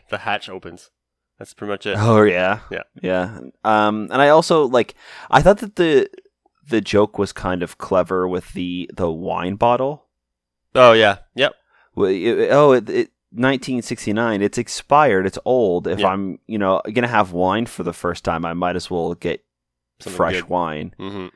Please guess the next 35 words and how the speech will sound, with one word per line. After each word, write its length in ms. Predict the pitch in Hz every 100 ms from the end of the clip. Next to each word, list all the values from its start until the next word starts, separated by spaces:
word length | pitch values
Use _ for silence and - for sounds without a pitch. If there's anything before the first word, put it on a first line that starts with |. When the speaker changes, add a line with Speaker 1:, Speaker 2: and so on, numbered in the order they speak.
| _ 120
Speaker 1:
Yeah, 120 | 113
that 40 | 117
was 100 | -
funny. 160 | 82
Speaker 2:
S-, 60 | 85
and 160 | 98 90
then 80 |
he 80 | 90
throws 420 | 90 - 80 82
it. 60 | 90
It 20 |
was 140 | 107 131
just 120 | -
kind 160 | 165
of 80 | 131
Speaker 1:
Chuckling. 340 | - 92 92 90
Speaker 2:
funny. 60 | -
Speaker 1:
Yeah, 240 | 139 131
it 60 | 156
was 180 | 156 139 -
Speaker 2:
Yeah. 120 | - 180
Speaker 1:
mostly, 360 | 208 190 156
it 60 | 147
was 160 | 151
filled 260 | - 151 117
with 120 | 104
those 180 | 92 95
types 200 | 87 -
of 60 | -
jokes 260 | 82 -
where 60 | 95
it's 80 | 101
just 120 | 104
like, 140 | 110
"Ha, 200 | - 208